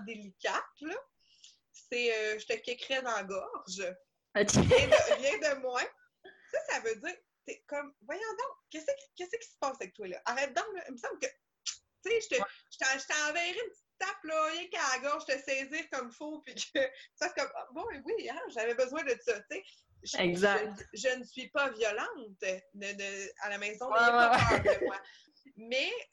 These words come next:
Speaker 1: c'est juste comme, je sais pas, tu sais, tu m'énerves tellement, là, puis comme t'es, surtout quand ils, soit ils, ils croient pas en eux, ou que ils savent ce qu'ils ont à faire puis qu'ils le font pas, ou tu sais,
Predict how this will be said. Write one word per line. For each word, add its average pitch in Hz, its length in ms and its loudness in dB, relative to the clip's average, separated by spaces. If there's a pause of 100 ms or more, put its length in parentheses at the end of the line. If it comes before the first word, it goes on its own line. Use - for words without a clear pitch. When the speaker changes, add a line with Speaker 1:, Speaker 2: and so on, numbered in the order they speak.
(120)
Speaker 1:
c'est 254 120 -12
juste 554 260 -2
comme, 370 340 -6
je 247 60 -10
sais 294 160 -8
pas, 381 140 -8 (180)
tu 494 60 0
sais, 554 100 -8 (140)
tu 247 80 -10
m'énerves 294 640 -2
tellement, 277 540 -4 (240)
là, 294 160 -4 (160)
puis 240 240 -14
comme 240 340 -2
t'es, - 220 -14 (340)
surtout 285 240 -10 (160)
quand 277 100 -2 (120)
ils, 240 240 -8 (120)
soit 311 280 -4
ils, 220 320 -10
ils 185 80 -16
croient 214 440 -4
pas 302 200 -2 (320)
en - 60 -4
eux, 320 140 -6 (500)
ou 302 140 -2 (300)
que 277 140 -2 (640)
ils 233 80 -16
savent 311 280 -2
ce 320 80 -14
qu'ils 285 100 -6
ont 247 40 -2
à 220 100 -2
faire 294 340 -6
puis 226 100 -16
qu'ils 226 120 -12
le 208 60 -18
font 214 300 -4
pas, 320 240 -2
ou 254 60 -10
tu - 80 -18
sais, 466 80 -4